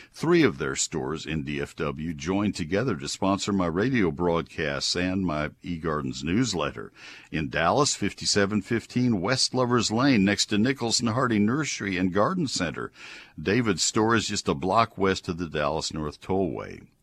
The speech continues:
In East Dallas, Ron's store is at sixty-three thirty-three East Mockingbird Lane,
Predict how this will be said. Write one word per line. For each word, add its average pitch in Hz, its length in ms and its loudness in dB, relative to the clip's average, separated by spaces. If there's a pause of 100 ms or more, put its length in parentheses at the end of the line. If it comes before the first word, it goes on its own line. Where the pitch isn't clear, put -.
(560)
In 139 260 -8
East 185 340 0
Dallas, 78 480 0
Ron's 135 380 2
store 78 280 -2
is 90 120 -4
at 107 60 -4
sixty-three 139 800 0
thirty-three 143 640 0
East 110 340 -2
Mockingbird 92 640 2
Lane, 107 500 4